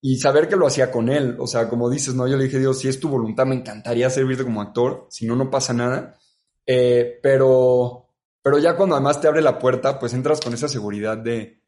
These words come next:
"Bueno, voy contigo, Dios, venga, <laughs> vamos los dos". Y, y sí, es, es,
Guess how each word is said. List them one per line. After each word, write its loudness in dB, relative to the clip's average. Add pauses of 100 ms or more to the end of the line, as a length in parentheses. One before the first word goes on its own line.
"Bueno, -4
voy 0
contigo, 0
Dios, 0
venga, 0
<laughs> -6 (240)
vamos -2
los 0
dos". -4 (520)
Y, -6
y -8
sí, -2
es, -2
es, -4